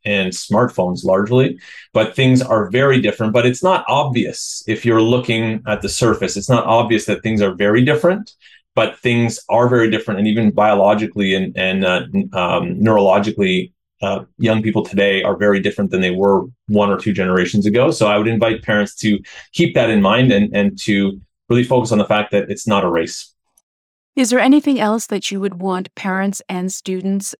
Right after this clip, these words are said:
Speaker 2: to know about Discover Year?
Speaker 1: I would say that the most common thing that,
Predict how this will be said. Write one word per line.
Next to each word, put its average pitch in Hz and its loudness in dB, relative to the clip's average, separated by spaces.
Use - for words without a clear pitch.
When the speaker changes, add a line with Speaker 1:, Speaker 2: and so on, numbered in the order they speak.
Speaker 2:
to 185 -4
know 180 0
about 180 -2
Discover 185 -6
Year? 185 -6
Speaker 1:
I 110 2
would 123 2
say 120 0
that 107 0
the 110 -2
most 117 0
common 139 0
thing 127 4
that, 104 0